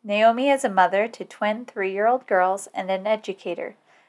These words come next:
She's passionate about nature play, Spanish immersion, and spending quality time outdoors with kids. Naomi's course, Con Mi Familia,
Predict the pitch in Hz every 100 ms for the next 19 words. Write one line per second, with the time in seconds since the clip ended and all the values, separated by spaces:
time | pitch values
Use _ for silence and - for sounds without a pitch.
0 | _ - 214 - 180 196 220 220 226 202
1 | 160 - 185 202 240 233 247 233 226 226
2 | - 185 190 226 240 208 185 185 180 196
3 | - 185 - 190 180 180 - 196 185 190
4 | 214 - 190 190 - 185 - 190 185 -
5 | 208 - - - - - _ _ _ _
6 | _ _ 214 214 220 254 - - 190 233
7 | - - 202 202 233 220 202 - 226 208
8 | 185 185 185 233